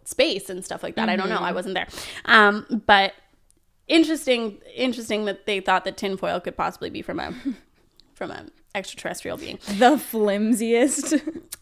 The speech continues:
Speaker 1: Yeah. <laughs> So I wrote down here the U S military stated this, but I could be wrong. It could have been the military. Uh, sorry, it could have been the U S Air Force. I was, like, really having a hard time, like, paying attention for some reason.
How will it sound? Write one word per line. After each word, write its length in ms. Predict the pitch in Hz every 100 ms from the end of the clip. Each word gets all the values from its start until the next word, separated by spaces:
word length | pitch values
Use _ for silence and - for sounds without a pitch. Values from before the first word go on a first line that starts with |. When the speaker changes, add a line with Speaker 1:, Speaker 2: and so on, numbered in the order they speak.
| -
Speaker 1:
Yeah. 540 | - 254 240 226 247 349
<laughs> 640 | 403 440 392 - - 311 226
So 560 | - 277 254 254 247 -
I 100 | 240
wrote 160 | 339 381
down 220 | 254 240
here 160 | 240 226
the 60 |
U 120 | 208 202
S 140 | 196
military 460 | 190 190 - 240 247
stated 320 | 240 240 240
this, 160 | 233
but 100 | -
I 40 | 196
could 180 | - 220
be 80 |
wrong. 200 | 202 196
It 80 | 180
could 120 | 226
have 60 | 208
been 100 | 196
the 60 | 185
military. 360 | 180 180 - 214
Uh, 300 | 196 - 196
sorry, 220 | 190 170
it 80 | -
could 100 | 220
have 40 | 208
been 100 | 196
the 60 | 180
U 60 |
S 140 | 180 -
Air 140 | 185
Force. 260 | - 233 - _ _ _ _ _ _ _ - -
I 100 | 226
was, 160 | 220 226
like, 220 | 220 - - - - -
really 240 | 226 220
having 220 | 190 190
a 40 | 180
hard 160 | 180
time, 160 | 185 190
like, 240 | - 196
paying 200 | - 214
attention 320 | 190 202 202 208
for 100 | -
some 160 | 104
reason. 300 | 202 208 214